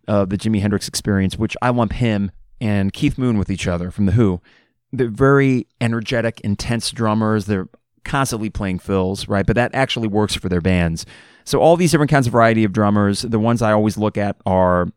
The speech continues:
John Bonham at the top. I look at Carter Beauford right beneath that, along with Neil Peart as the technically proficient guys.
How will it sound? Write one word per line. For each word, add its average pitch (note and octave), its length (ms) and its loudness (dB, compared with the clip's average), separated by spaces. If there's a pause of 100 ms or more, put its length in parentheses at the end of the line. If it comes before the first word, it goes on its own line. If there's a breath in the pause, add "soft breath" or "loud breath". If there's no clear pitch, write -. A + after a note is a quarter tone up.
John A#2 260 0
Bonham A2 260 2
at F#2 120 -4
the - 60 -20
top. F#2 440 -8
I G2+ 80 -4
look G2 200 -2
at F#2+ 100 -6
Carter A#2+ 240 2
Beauford G#2+ 360 -2
right G#2 140 0
beneath G2+ 260 -2
that, G2 160 -2
along F#2 200 -2
with F2 100 -6
Neil F#2 180 -6
Peart G#2 340 -2
as F2 180 -8
the F2+ 80 -14
technically G2+ 440 -8
proficient F2+ 480 -8
guys. F2 380 -4